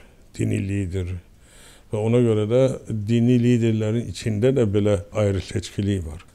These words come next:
İnsanlar gərək, e, Allaha görə bu addımı atsınlar. Tanrıya görə bu addımı atsınlar.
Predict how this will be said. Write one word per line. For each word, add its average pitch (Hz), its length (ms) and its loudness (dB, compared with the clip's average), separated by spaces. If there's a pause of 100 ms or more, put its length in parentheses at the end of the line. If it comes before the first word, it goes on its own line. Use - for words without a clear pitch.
(120)
İnsanlar 123 800 4
gərək, 117 300 4 (260)
e, 107 60 2 (300)
Allaha 117 440 4
görə 101 340 2 (520)
bu 107 100 2
addımı 92 400 -2
atsınlar. 80 560 -10 (640)
Tanrıya 107 520 2
görə 98 320 2
bu 92 100 0
addımı 87 400 -2
atsınlar. 82 500 -10